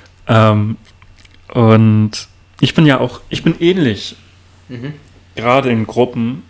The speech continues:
Speaker 1: Ich bin kein Gruppenmensch, ich bin mehr so ein Typ unter vier Augen oder unter sechs Augen.
Speaker 2: Ich meine, schon ein bisschen ironisch, dass wir hier dann einen Podcast machen.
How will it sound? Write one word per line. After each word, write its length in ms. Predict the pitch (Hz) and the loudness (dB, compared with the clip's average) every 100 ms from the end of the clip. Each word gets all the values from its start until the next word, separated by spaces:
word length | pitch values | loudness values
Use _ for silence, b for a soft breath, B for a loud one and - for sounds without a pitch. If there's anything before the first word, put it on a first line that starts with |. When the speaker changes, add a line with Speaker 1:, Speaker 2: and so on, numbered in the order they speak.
| _ | _
Speaker 1:
Ich 320 | - - - - | -14 -14 -10 -6
bin 200 | 107 104 | -6 -4
kein 200 | 113 110 | -6 -6
Gruppenmensch, 520 | - - 117 107 113 | -8 -8 -6 -6 -8
ich 100 | - | -10
bin 100 | 120 | -6
mehr 140 | 107 | -6
so 80 | 110 | -6
ein 100 | 104 | -10
Typ 260 | - 120 - - _ _ _ _ _ _ _ _ | -10 -12 -14 -20 _ _ _ _ _ _ _ _
unter 380 | - 113 107 101 | -10 -8 -8 -10
vier 240 | - 104 | -8 -8
Augen 240 | 107 110 107 | -6 -6 -8
oder 220 | 107 104 104 | -8 -8 -10
unter 180 | 113 107 | -12 -10
sechs 280 | 104 104 - | -10 -10 -10
Augen. 320 | 110 113 120 - _ _ _ _ _ _ _ _ _ _ _ - B B B B | -10 -10 -12 -16 _ _ _ _ _ _ _ _ _ _ _ -20 B B B B
Speaker 2:
Ich 80 | - | -12
meine, 160 | 95 | -12
schon 140 | 92 101 | -10 -10
ein 40 | |
bisschen 240 | 95 95 90 | -10 -12 -14
ironisch, 440 | 90 92 95 - | -12 -10 -12 -12
dass 160 | 92 - | -14 -14
wir 80 | |
hier 240 | 90 92 90 | -14 -14 -14
dann 80 | 90 | -16
einen 140 | 87 | -18
Podcast 420 | - 104 - 95 - | -12 -12 -10 -12 -14
machen. 220 | 98 | -18